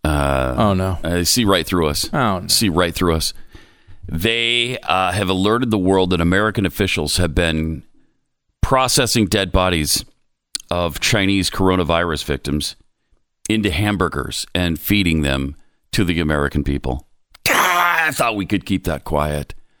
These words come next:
Speaker 1: I guess not. <laughs>
Speaker 2: No.
Speaker 1: I guess they're, they're onto us.
Speaker 2: They're onto us, finally.
Speaker 1: Uh,
Speaker 2: You know, after all this time.
Speaker 1: they're too astute. They're paying too much attention.
Speaker 2: You know, especially when they realized, I was worried when they started realizing that our military was the one that planted covid nineteen
Speaker 1: M-,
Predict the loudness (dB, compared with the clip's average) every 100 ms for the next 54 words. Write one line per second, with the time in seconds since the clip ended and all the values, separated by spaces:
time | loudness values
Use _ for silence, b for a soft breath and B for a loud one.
0 | _ 0 0 0 -2 -2 -2 -4 -6 -4
1 | 0 0 0 -2 0 0 -2 -12 -20 b
2 | b b b b b b b 0 2 4
3 | 2 0 -2 -4 0 2 4 4 4 2
4 | 0 -2 0 0 2 2 2 0 0 2
5 | 2 2 2 2 2 2 0 -2 0 0
6 | 2 2 2 2 2 4 2 2 2 0
7 | 0 -4 -8 -12 _ _ _ _ _ -2
8 | 0 2 2 0 0 0 2 0 -2 -2
9 | -2 -2 -6 -10 _ _ _ _ -2 0
10 | 2 2 2 2 0 0 0 0 2 2
11 | 0 0 -2 -2 -2 0 0 -2 -4 -4
12 | -4 -4 -2 -2 -2 -2 -2 -2 0 0
13 | 2 0 0 -2 -2 -2 -2 -4 -4 -4
14 | -2 0 -2 -2 -2 0 0 0 0 -2
15 | -2 0